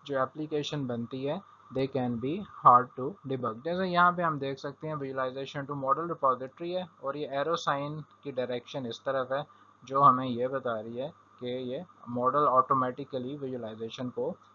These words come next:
खुद notify कर रही है, मॉडल repository। अच्छा, जो example अभी हमने पिछली slide में देखी थी, अगर हम उसे ही consider करें, तो हम ये कह सकते हैं कि पिछली slide में हमने ये कहा था कि जो part one है of the console that was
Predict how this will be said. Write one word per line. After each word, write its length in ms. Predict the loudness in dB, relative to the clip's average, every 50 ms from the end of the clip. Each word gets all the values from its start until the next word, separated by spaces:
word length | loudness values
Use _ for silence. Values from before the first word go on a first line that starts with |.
| _ _ _ _ _ _ _
खुद 120 | 0 0 4
notify 580 | 6 6 6 6 4 4 4 4 4 4 2
कर 180 | 0 -4 -4 -4
रही 80 | -4
है, 60 | -2 2
मॉडल 300 | 6 8 8 8 8 4
repository। 640 | 2 -2 -4 -4 -4 -6 -10 -14 -12 -12 -12 -12 -12 -16 -20 -20 -20 -20 -18 -16 -10
अच्छा, 160 | -4 -2 -2
जो 240 | 0 2 2 2 2
example 400 | 2 0 0 2 4 4 4 4
अभी 180 | 4 2 0
हमने 240 | 0 0 0 0 -2
पिछली 380 | -2 -2 -4 -4 -2 0 -2 -2
slide 340 | 4 6 6 6 6 4 2
में 140 | -2 -2
देखी 260 | -2 -4 -4 -6 -8 -6
थी, 200 | -4 -6 -6 -6 -10 -18 -20 -20 -12 -8
अगर 300 | -4 -2 -2 0 2 2
हम 160 | 2 2 2
उसे 260 | -2 -2 -2 -2 -2
ही 200 | 0 -2 -4 -4
consider 480 | -2 -2 -4 -2 -2 -2 -2 -2 -2 -4
करें, 360 | -4 -4 -4 -2 -2 -4 -4 -6 -12 -20 -20 -20 -20 -20 -20 -10 -6
तो 100 | -2 4
हम 200 | 6 6 6 6
ये 140 | 2 0 2
कह 160 | 2 2 2
सकते 320 | 2 0 -4 -4 -4 -4 -4
हैं 140 | -4 -4
कि 80 | -4 -4
पिछली 320 | -6 -6 -6 -4 -4 -4
slide 320 | 2 4 4 6 6 4 2
में 100 | 0 -2
हमने 240 | 0 0 0 -2 0
ये 180 | 0 -2 0
कहा 220 | 2 2 2 2 2
था 160 | 0 -4 -6
कि 180 | -4 -4 -4
जो 200 | -2 -2 -4 -4 0 2 4
part 360 | 4 6 4 2 0 0 2
one 200 | 2 2 2 2
है 240 | 0 0 0 0 0
of 100 | 0 -2
the 180 | 0 -4 -4 -2 -2
console 480 | -2 -2 -2 0 2 2 2 2 0 -2 -4 -4
that 120 | -4 -4 -4 -4 -4
was 160 | -2 -2 -2